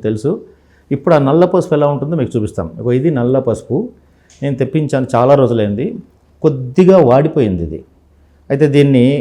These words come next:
ఇట్లా మనం కట్ చేసినప్పుడు ఇందులో మీకు కొంచెము చూడండి. ఇగో ఇలా నల్లగా కనపడుతుంటుంది, లోపల నీలం రంగులో కనపడుతూ ఉంటుంది. అలా నీలం రంగులో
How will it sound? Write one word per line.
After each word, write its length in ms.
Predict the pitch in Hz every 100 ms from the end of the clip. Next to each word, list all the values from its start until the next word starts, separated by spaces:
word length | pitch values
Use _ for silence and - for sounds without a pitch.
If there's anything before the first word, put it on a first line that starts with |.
| - 135
ఇట్లా 160 | 147 139
మనం 140 | 131 123 -
కట్ 260 | 120 - 180
చేసినప్పుడు 680 | 170 151 127 156 151 139 131
ఇందులో 200 | 139 147
మీకు 140 | 139 139
కొంచెము 420 | 135 139 151 117 117 160 - - _ _ _ -
చూడండి. 400 | 143 143 104 - - - _ _ _ _ _ _ _ _ _ _ _ _ _ _ _ _ _ _ _ _ _ _ _ _ _ _ -
ఇగో 140 | 98 85 - _ _ _ _ _ -
ఇలా 180 | 127 175 240 - - -
నల్లగా 440 | 120 143 147 147 151
కనపడుతుంటుంది, 500 | 131 123 123 120 107 120
లోపల 240 | 139 156 123 135 - _ _ _
నీలం 340 | 117 143 175 170 143
రంగులో 220 | 135 135
కనపడుతూ 400 | 127 123 110 123 110
ఉంటుంది. 300 | 90 76 - _ _ _ 165
అలా 100 | 165
నీలం 380 | 151 180 185 165
రంగులో 220 | 151